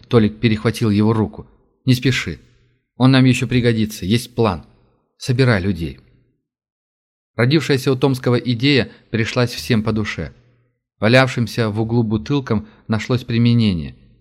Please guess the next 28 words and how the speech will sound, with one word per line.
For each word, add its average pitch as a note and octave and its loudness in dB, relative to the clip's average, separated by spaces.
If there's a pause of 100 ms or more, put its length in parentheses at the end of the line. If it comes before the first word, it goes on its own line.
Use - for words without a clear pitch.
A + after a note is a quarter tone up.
(100)
Их C3 -4
наполнили C3+ 2
бензином A2+ 0 (180)
из A#2 -2
запасной A#2 -2
канистры. G#2+ -4 (580)
Вставили B2 0
тряпочные B2 2
фитили A#2 0
и C3 0
поставили A2 0
в G#2 0
ящик, G#2+ -2 (380)
который G#2+ 0
благодаря A2 4
стараниям G#2+ 2
Аршинова G#2 -2
и G2+ -4
Фёдора A2+ -2 (200)
освободился A2 0
от G2 -6
самогона. G#2+ -2 (480)
Лумумба C3+ 2
снял B2+ 0
пулемёт B2 4
Дегтярёва A#2 0
со A2 -8
станины, G#2+ 0